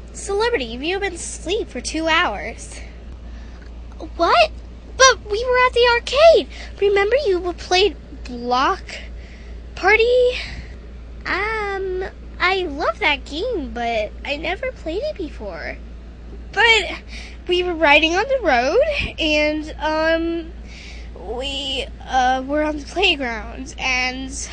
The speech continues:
we went to the arcade, and then we got locked up in there.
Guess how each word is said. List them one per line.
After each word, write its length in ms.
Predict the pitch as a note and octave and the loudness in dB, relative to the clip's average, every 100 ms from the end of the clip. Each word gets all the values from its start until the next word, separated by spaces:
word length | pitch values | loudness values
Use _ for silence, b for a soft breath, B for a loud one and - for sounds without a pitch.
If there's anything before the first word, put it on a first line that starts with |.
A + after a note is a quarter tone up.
| B B B B B B - | B B B B B B -4
we 440 | E4+ E4 E4 D#4+ - - - | -2 0 2 2 2 -6 -6
went 160 | F4 - | -6 -6
to 120 | - | -4
the 160 | G4 | -2
arcade, 840 | G#4+ A4+ - - B4+ F#3+ D#3+ - - | -2 -4 -8 -4 -2 -2 -4 -8 -6
and 180 | C#4+ C4+ | -4 -4
then 120 | C4+ | -4
we 100 | C4 | -4
got 260 | C#4+ A#3+ - | -2 -2 -2
locked 440 | E4+ D#4 - - | -2 -2 -4 -4
up 160 | F#4+ A4 | -4 0
in 220 | C#5 B4 | -2 2
there. 380 | D4 A3+ C#3 | 2 2 -2